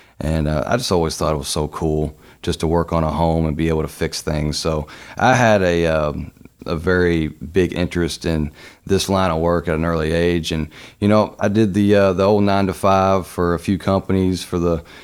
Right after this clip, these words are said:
majority of my working career. And then finally, just, it came to the point where I was getting so much opportunities and so much, uh, work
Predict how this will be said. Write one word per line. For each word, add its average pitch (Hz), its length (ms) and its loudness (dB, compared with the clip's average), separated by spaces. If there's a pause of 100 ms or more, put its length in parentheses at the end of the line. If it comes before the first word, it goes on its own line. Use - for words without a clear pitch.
(140)
majority 104 680 4
of 98 160 2
my 95 180 2
working 95 380 2
career. 95 400 4
And 92 100 2
then 90 200 0 (260)
finally, 98 500 2
just, 87 400 -4
it 95 140 -4
came 101 200 0
to 92 60 0
the 85 80 -4
point 95 360 0
where 87 120 2
I 90 60 4
was 85 120 -2
getting 87 200 -2
so 95 260 0
much 95 460 0 (300)
opportunities 92 880 2
and 82 120 -2
so 92 180 -2
much, 87 300 -2
uh, 80 260 0 (520)
work 92 600 2